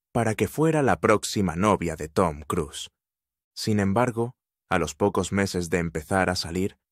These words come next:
Nazanin cayó en desgracia con la organización.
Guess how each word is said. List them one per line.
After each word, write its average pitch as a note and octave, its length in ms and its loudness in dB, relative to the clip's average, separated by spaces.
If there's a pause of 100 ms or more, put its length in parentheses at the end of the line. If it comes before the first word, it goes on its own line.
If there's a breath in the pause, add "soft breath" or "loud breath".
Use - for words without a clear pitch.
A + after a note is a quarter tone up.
(280)
Nazanin C3+ 560 -2
cayó G2+ 360 0
en A2+ 120 0
desgracia G2 560 -2
con F2 240 -2
la D#2+ 140 0
organización. E2 840 -4